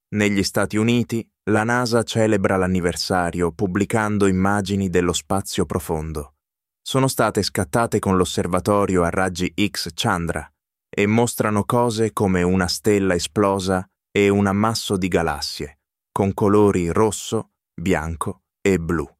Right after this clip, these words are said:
La nasa ha anche fatto sonificazioni, cioè ha trasformato questi dati astronomici in suoni.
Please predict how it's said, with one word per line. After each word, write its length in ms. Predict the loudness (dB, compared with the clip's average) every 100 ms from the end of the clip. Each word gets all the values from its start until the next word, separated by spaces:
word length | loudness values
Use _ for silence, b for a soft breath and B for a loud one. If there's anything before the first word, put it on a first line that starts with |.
| _ _ _ _ _
La 160 | 0 0
nasa 500 | 0 -2 0 -2 -2
ha 160 | -2 0
anche 340 | 0 0 -2
fatto 600 | -4 -4 -6 -2 0 0 -6 _
sonificazioni, 1500 | -14 -4 0 0 0 -2 -2 -2 -4 -4 -4 -4 -4 -12 -14 _ _ _ _
cioè 280 | 0 2 2
ha 140 | 0
trasformato 840 | 0 -4 -2 -2 0 0 0 0 -2
questi 400 | 0 -2 -4 -2
dati 380 | 0 0 0
astronomici 880 | 0 0 -2 0 2 0 0 -4 -4
in 180 | -2 -2
suoni. 580 | -2 0 0 -2 -12